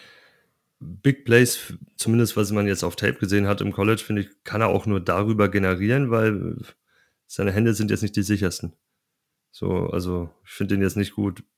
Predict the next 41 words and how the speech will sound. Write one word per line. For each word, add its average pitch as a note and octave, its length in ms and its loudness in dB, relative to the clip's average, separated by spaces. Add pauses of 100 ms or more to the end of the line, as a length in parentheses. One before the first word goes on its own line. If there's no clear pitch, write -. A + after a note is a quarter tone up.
(140)
Bei F#2+ 100 0
den F#2+ 120 -2
Möglichkeiten G2+ 1300 -2
für - 200 -8
Interception, G2 540 -2
die G2+ 80 -2
er F#2+ 100 0
hatte, G2+ 340 -2
hat F#2+ 120 -6
er G2 100 -4
jetzt F#2+ 220 -6
nicht F#2 140 -8
so G2+ 100 -4
überragend F#2 400 -2
ausgeschaut, F2+ 460 -8
fand F2 180 -12
ich. - 140 -18 (460)
Ist - 140 -10
vielleicht G#2+ 260 2
aber G2 120 2
auch F#2+ 100 0
so - 100 -6
eine F2 200 -4 (680)
Größengeschichte F#2 580 -2
dann F2 140 0
wieder, F2+ 180 0
dass F2+ 160 0
du - 80 -6
dich F#2 120 -2
halt F#2 120 2
dann F2+ 240 -2
mehr F#2+ 320 -2
strecken G2+ 380 -2
musst G2 320 -2
und, F#2 240 -4
äh, F2+ 240 -4 (760)
dann F2+ 320 0
so F#2 100 -2
eine F2+ 120 0
Körperkontrollgeschichte F#2 1000 0
ist. E2 220 -8